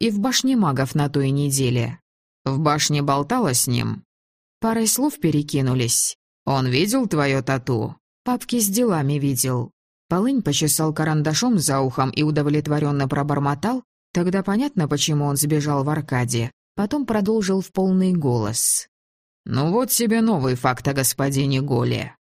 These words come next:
Он знаменит тем, что придумал ритуал ночной пляски. Долго же мне пришлось с ним возиться, чтобы он выдал свои секреты». Полынь вздохнул и отвернулся.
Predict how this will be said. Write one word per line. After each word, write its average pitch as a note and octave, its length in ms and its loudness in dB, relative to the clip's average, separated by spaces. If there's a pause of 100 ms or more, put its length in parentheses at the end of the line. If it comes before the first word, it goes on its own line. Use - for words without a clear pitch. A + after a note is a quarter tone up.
(140)
Он D#3+ 220 0
знаменит E3 520 0
тем, A3+ 300 0
что D3+ 220 0
придумал D3+ 500 2
ритуал D#3 400 0
ночной F#3+ 480 2
пляски. A2+ 800 -2 (340)
Долго A3 440 2
же D#3+ 120 0
мне D3 200 0
пришлось D3+ 440 0
с - 60 0
ним C#3+ 220 0
возиться, C#3+ 480 0
чтобы C#3+ 340 0
он C#3 160 0
выдал C3+ 300 2
свои C3+ 320 0
секреты». A#2 800 -2 (260)
Полынь G3 380 2
вздохнул F#3+ 580 0
и A#3 80 0
отвернулся. E3 1000 0